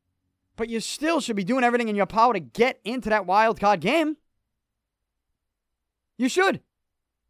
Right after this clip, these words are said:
And I won't accept anything else. If the Red Sox sell,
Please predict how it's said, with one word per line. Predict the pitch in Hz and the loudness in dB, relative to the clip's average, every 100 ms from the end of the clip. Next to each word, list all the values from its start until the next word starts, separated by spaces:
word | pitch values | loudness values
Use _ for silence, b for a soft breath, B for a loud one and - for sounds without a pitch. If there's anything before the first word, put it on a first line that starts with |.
| _ _ _ _ - | _ _ _ _ -4
And | 226 | 0
I | 226 262 | 4 4
won't | 359 320 214 | 6 4 2
accept | - 262 254 | 0 0 0
anything | 254 277 277 | -2 -2 0
else. | 302 - 226 b | 0 -2 -6 b
If | 262 226 | -4 -4
the | 277 | 0
Red | 311 - | 2 2
Sox | - 285 - | 2 2 0
sell, | - - - 180 247 - 339 | -4 -4 0 2 4 2 -2